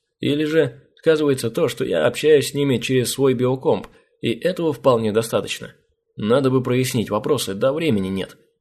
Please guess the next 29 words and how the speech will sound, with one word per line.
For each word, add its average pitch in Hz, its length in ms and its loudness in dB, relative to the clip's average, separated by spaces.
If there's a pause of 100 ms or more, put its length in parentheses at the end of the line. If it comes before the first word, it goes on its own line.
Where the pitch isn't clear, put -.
(160)
Так 143 200 0
меня 156 240 0
захватили 123 540 -2
эксперименты. 117 600 -4 (720)
По 120 120 2
аналогии 151 460 2
с 127 100 -4
воздушными 131 520 2
элементалями 117 540 0
я 127 80 2
стал 165 240 0
разбираться 120 540 0
с 104 40 -6
земными, 110 560 -2 (260)
то 180 100 0
есть - 240 -4 (120)
с - 80 -10
модулями 139 400 2
типа 123 480 -2
М 113 120 2
Е. 104 320 -4 (520)
Во 107 120 4
время 156 260 4
экспериментов 147 640 -2
я 135 120 -4
постоянно 135 520 2
выскакивал 117 560 2
в 107 40 0
реал – 101 320 0